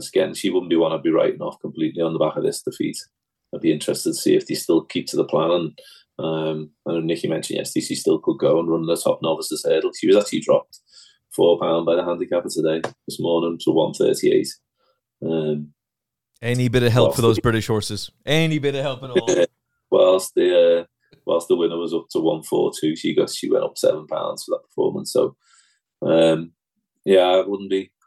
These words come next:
Speaker 1: I wouldn't, wouldn't be too quick to, to write Lucia off. I'd be interested to see how she went if she, if she did go to Aintree and take on the boys. Um, obviously, it'd be another step up in class 'cause it'd be Grade One, but,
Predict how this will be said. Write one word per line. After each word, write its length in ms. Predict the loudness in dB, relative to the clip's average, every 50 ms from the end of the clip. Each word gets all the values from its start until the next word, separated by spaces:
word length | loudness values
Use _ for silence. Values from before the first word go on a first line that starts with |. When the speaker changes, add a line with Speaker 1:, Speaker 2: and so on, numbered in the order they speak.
| _ _
Speaker 1:
I 20 | -12
wouldn't, 380 | -10 -10 -8 -10 -12 -14 -16 -16
wouldn't 340 | -16 -16 -16 -16 -14 -12 -10
be 220 | -10 -10 -10 -12 _ _ _ _ _ _ _ _ _ _ _ _ _ _ _ _ _ -16 -14 -12
too 120 | -12 -12 -14 -14 -18 -20 _ -6
quick 260 | -4 -2 -2 -2 -4 -8
to, 220 | -6 -6 -6 -8 -8
to 100 | -4 0
write 200 | 2 2 2 2
Lucia 360 | 0 -2 -2 0 2 4 4
off. 140 | 4 4 2
I'd 80 | 4 4
be 80 | 4
interested 300 | 4 4 4 0 0 -2
to 60 | -4 -4
see 140 | 0 0 2
how 80 | 2
she 120 | 0 0 0
went 280 | 2 2 0 0 0 -2
if 80 | -2
she, 160 | -2 -2 -2 -2
if 60 | -2 -2
she 100 | -2 -2
did 160 | -2 0 2
go 140 | 2 2 2
to 140 | 2 2
Aintree 240 | 0 0 -2 -8 -8
and 80 | -4 0
take 200 | 0 0 0 0
on 100 | -4 -6
the 40 | -2
boys. 400 | -2 -2 -2 -2 -4 -8 -12 -16 _ _ _ _ _ _ _ _ _ _ _ _ _ _ -10
Um, 400 | -8 -6 -4 -4 -6 -8 -10 _ -6 -4
obviously, 300 | -2 -2 -2 0 2 2
it'd 120 | 2 4 4
be 100 | 2 2
another 280 | 2 2 -2 -2 -2
step 260 | -2 0 0 0 0
up 140 | 0 -2 -2
in 100 | -4 -6
class 300 | -2 -2 -2 -2 -2 -4
'cause 120 | -6 -6 -6
it'd 80 | -4
be 120 | -4 -4 0
Grade 260 | 0 0 0 0 0
One, 220 | -2 -2 -2 -2 -2
but, 160 | -2 -4 -4